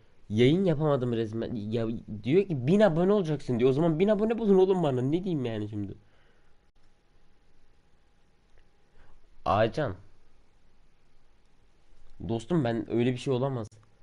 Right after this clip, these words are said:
Oğlum kamera alacağım. Üf, sağ ol ya Eren. <laughs> Sağ ol ya. Abi telefondan yap video, canlı yayın olmasına gerek yok. Va-, en son çare öyle yaparım. En son çare öyle yaparım.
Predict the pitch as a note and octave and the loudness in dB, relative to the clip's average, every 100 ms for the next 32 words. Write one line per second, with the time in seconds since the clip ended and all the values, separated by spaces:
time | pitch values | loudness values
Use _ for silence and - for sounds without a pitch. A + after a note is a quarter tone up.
0 | - - - - _ - - - - G#2+ | -20 -20 -20 -20 _ -20 -20 -20 -4 0
1 | C#3 D3+ B2 B2+ E3 D#3+ C3+ - C3+ C3 | 0 0 0 0 2 0 -2 -8 -14 -10
2 | E3+ F3 F3+ D3+ C3+ B2 B2 A2+ B2 C3+ | -4 -2 -2 -2 -4 -4 -6 -4 -4 -4
3 | C3 C3 - - - - C#3+ D#3 C#3+ A#2 | -6 -8 -16 -20 -20 -10 -6 -4 -4 -6
4 | A2+ - C3+ D#3 D#3 C3 B2+ C#3+ D#3 D3+ | -8 -2 0 0 -2 -2 -2 -4 -4 -4
5 | C3 C3+ C#3 B2+ B2 B2 C3+ C#3 B2+ B2 | -6 -6 -6 -4 -2 -2 -2 -4 -4 -6
6 | B2 C3+ A#2 A#2 A#2 - A#2+ - _ - | -8 -10 -8 -8 -10 -10 -10 -12 _ -20
7 | - - _ _ _ _ - - - - | -20 -20 _ _ _ _ -20 -20 -20 -20
8 | _ - _ - _ - _ - - - | _ -20 _ -20 _ -20 _ -20 -20 -20
9 | - - _ _ - - _ - - - | -20 -20 _ _ -20 -20 _ -20 -20 -20
10 | - G2+ B2 B2 D3 D#3+ D#3+ D#3 C#3+ D3 | -6 0 2 4 2 2 -2 -4 -2 0
11 | C#3+ B2+ C3+ B2 A2 G#2 F#2+ - C#3 D3 | 0 2 0 0 -2 -6 -8 -2 -2 -2
12 | C3+ C3 A2+ A#2 A2+ A2 G2+ G2 F#2+ F2 | -4 -6 -4 -4 -2 -4 -4 -6 -8 -10